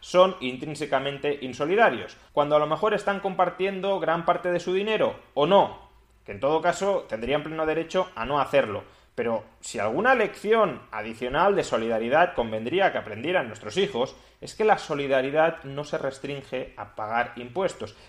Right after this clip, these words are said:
que de hecho pagar impuestos no tiene por qué ser en absoluto solidario en la medida en que es un acto obligatorio y donde por tanto el individuo no puede exhibir ningún tipo de virtud de ayuda a los demás.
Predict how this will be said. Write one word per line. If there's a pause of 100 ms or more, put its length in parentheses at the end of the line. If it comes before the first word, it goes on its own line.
(120)
que
de
hecho
pagar
impuestos
no
tiene
por
qué
ser
en
absoluto
solidario
en
la
medida
en
que
es
un
acto
obligatorio (240)
y
donde
por
tanto
el
individuo
no
puede
exhibir
ningún
tipo
de
virtud (260)
de
ayuda
a
los
demás.